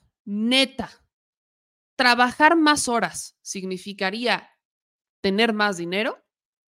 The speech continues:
los que hoy son ricos serían pobres y los que hoy son pobres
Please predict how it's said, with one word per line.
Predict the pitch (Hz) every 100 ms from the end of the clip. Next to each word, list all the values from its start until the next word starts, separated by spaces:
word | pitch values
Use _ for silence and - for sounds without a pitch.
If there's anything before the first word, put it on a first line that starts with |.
| _ _ _ _ _ _ -
los | 202 214 214
que | - 240
hoy | 427
son | 494 415 285
ricos | 330 330 427 554 - _ -
serían | - 175 170 190
pobres | 208 208 403 - - _ _
y | 214
los | 202 180
que | -
hoy | 175
son | 170 277
pobres | 277 269 381 453